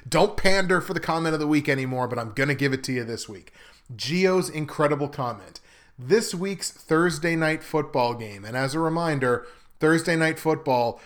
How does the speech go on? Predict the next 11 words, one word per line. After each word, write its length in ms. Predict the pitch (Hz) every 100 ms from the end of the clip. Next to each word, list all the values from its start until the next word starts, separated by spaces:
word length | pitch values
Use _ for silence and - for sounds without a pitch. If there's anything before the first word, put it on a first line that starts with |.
| -
was 220 | 127 127 -
Cincinnati-Houston. 1400 | - 151 139 147 135 131 127 113 127 117 - 101 - - _ - - 135
This 240 | 190 196
week's 260 | 202 196 -
Thursday 400 | 180 175 175 170
night 220 | 165 165
football 420 | 165 143 147 143
game 240 | 139 135
is 100 | 120
so 340 | - - 156 190
bad, 500 | 156 123 117 117